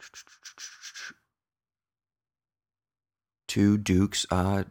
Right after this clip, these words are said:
dinner with Carmen, who texts him in the midst of the conversation with Ramon. So they go out. He very quickly, uh, very upfront,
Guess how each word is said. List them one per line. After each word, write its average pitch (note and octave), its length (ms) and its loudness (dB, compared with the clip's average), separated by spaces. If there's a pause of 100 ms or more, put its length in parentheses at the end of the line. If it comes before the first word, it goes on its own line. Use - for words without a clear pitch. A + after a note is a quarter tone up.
(140)
dinner G#2+ 400 -2
with - 240 -4
Carmen, F#3 520 -4 (200)
who E2+ 140 -6
texts - 360 0
him F2+ 140 2
in F2+ 140 0
the F2+ 80 0
midst F2+ 280 -4
of E2 100 -2
the - 60 -6
conversation E2 520 -4
with D#2 100 -8
Ramon. F2+ 340 2 (380)
So G2 200 2
they C#3 220 4
go A#2+ 180 8
out. F#2 260 0
He A2 160 -2
very F#2 420 4
quickly, G2 920 -2
uh, F2+ 400 0 (800)
very A2 240 2
upfront, G3 380 0